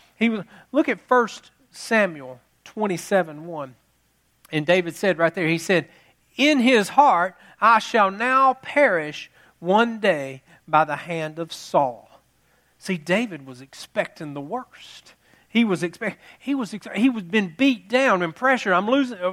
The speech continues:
always in being in fear of losing his life. He was all, see, that's the same situation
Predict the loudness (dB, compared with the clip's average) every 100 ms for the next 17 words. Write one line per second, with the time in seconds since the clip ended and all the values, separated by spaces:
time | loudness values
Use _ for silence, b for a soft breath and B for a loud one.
0 | 2 6 8 6 4 -2 -4 0 2 2
1 | 0 _ 2 4 4 2 2 4 4 2
2 | 0 -2 2 4 4 2 -4 B B B
3 | B -2 0 6 8 6 4 -2 -2 0
4 | -2 0 0 0 -2 -6 -8 -4 -6 0
5 | 2 2 0 -4